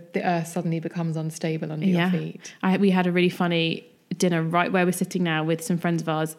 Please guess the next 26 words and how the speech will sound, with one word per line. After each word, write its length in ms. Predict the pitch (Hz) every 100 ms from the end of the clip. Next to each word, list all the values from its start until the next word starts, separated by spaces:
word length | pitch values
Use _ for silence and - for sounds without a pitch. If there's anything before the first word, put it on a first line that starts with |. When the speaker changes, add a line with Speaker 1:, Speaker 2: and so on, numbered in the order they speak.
| -
Speaker 2:
who 120 | 180
are 60 | 170
both 540 | 170 160 160 - - - - - -
in 180 | 190 185
medicine. 440 | 170 156 - 147
So 120 | 147
he's 220 | 151 185 185
an 160 | 180
anaesthetist. 800 | 165 165 - 165 156 160 - -
She's 320 | - 185 175
a 160 | 156 156 - - - _ -
G 160 | 196
P, 280 | 190 208 240
but 120 | 233
has 120 | - -
gone 200 | 180 170
on 120 | 170
to 120 | 180
secondment 400 | - 165 156 -
to, 460 | - 165 151 - - - _ _ _ _ _ _ _ _ _ -
oh 60 | 165
gosh, 260 | 190 220
how 120 | - 226
can 120 | 220
I 60 |
forget? 300 | 202 202 220